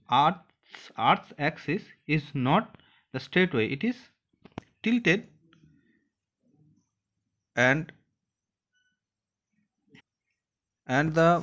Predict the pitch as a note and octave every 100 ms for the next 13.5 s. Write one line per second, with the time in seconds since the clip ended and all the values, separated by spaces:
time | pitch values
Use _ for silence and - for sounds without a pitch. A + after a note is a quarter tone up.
0 | C3 B2 B2+ B2+ B2 - _ _ _ A#2+
1 | D3 D3+ F3 C#3+ B2+ C3 - - - -
2 | _ _ _ - C#3+ A#3 - - - -
3 | D3+ A2+ G#2+ - - - _ _ _ _
4 | _ _ _ _ _ _ _ _ - B2+
5 | F#3 A#3+ _ _ _ _ _ _ _ _
6 | _ _ _ _ _ _ _ _ B3 _
7 | B3 A#3 _ _ _ _ _ _ - -
8 | - - _ _ - C3+ C#3 C#3+ D#3 E3
9 | - D3 F#3+ - - - _ _ C#3+ E3
10 | F#3+ G#3+ G3+ E3+ A2+ F3 - F3+ E3 C#3
11 | C#3+ D#3+ D#3+ D#3 D#3 D#3 D#3 E3+ - _
12 | _ _ _ _ _ _ _ _ _ _
13 | _ _ - B2+ A#3